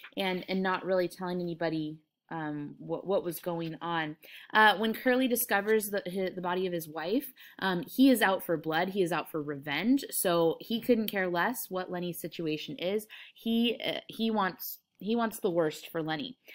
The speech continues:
Um, George obviously doesn't want that. Um, he even asks,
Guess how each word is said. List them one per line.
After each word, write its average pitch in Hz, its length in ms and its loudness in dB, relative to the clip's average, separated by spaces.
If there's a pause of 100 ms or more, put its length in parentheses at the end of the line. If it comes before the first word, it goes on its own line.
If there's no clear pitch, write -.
(160)
Um, 208 220 2
George 254 340 6
obviously 254 460 2
doesn't 226 300 -2
want 196 340 -4
that. 226 400 2
Um, 170 440 -2 (640)
he 190 100 -4 (160)
even 208 160 0
asks, - 580 -2